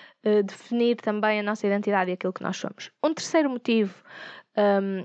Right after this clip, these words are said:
pelo qual eu acho que estas persona-, estas séries podem mudar a nossa vida, hum, é o conforto. E eu sei que já disse que,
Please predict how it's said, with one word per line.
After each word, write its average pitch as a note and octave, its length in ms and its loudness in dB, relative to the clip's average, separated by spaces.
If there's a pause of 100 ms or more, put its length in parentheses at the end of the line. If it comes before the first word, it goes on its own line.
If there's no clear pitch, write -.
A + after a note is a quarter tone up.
(160)
pelo A3 160 0
qual A3 260 2
eu G#3 140 2
acho G#3 460 -2
que A3 120 -6 (1400)
estas A3 340 -2
persona-, - 460 -4
estas A3 520 -2
séries A3+ 520 -2
podem G3 380 0
mudar G3 300 2
a F#3+ 60 -2
nossa G3 300 -2
vida, F#3+ 480 2 (560)
hum, G#3+ 640 2 (140)
é A#3+ 340 6
o B3 100 0
conforto. A3+ 600 -2
E B3 80 2
eu B3 100 4
sei C#4+ 160 -6
que B3 120 -12
já A3+ 180 4
disse B3 520 -2
que, B3 460 2